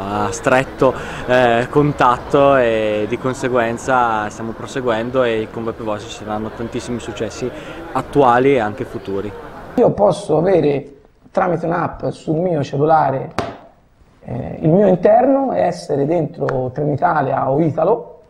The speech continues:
Speaker 2: a trecento all'ora in galleria, ma con il tre G, il quattro G, rispondere al mio interno. Fantascienza. Forse.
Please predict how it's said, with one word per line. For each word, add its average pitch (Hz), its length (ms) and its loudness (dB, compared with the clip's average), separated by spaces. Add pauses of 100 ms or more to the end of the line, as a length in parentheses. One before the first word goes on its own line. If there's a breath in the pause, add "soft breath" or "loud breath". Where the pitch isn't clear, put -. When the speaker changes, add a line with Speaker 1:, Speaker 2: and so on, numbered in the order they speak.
(580)
Speaker 2:
a - 160 -8
trecento 151 640 2
all'ora 156 360 4
in 139 100 0
galleria, 208 560 4
ma 180 180 0
con 170 380 0
il 139 640 -2
tre 160 220 0
G, 151 120 -4
il 185 180 0
quattro 180 320 -2
G, 269 300 -4 (400 loud breath)
rispondere 254 540 0
al 208 60 0
mio 226 140 0
interno. 151 560 -4 (520)
Fantascienza. - 840 -6 (1200)
Forse. - 680 -6